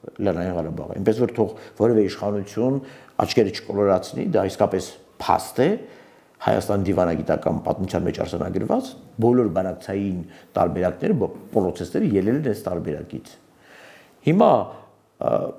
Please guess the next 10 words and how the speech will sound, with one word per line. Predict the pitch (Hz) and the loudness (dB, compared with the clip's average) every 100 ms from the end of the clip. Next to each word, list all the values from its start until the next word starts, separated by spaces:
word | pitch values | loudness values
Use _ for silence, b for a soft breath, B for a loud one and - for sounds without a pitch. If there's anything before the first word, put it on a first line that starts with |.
| - _ - 117 | -18 _ -2 4
վերադառնալով | 127 131 139 143 156 175 127 | 6 6 6 4 2 2 4
արդեն | 92 - 107 98 | 2 2 -4 -2
ավելի, | 95 98 95 104 101 92 - - _ _ _ - | 0 0 0 2 2 0 -6 -20 _ _ _ -2
ը, | - - - 202 | 2 2 2 4
էական | 208 - 220 320 | 4 4 2 0
խնդրի, | - - - - - - - _ _ _ - _ - - - - B B 107 | -4 -8 -8 -8 -8 -10 -16 _ _ _ -20 _ -20 -20 -16 -16 B B 2
բացի | 110 185 160 | 4 4 4
այն, | 104 | 2
որ | 92 | -2
Ռուսաստանը | 90 98 107 107 | -2 -4 0 -2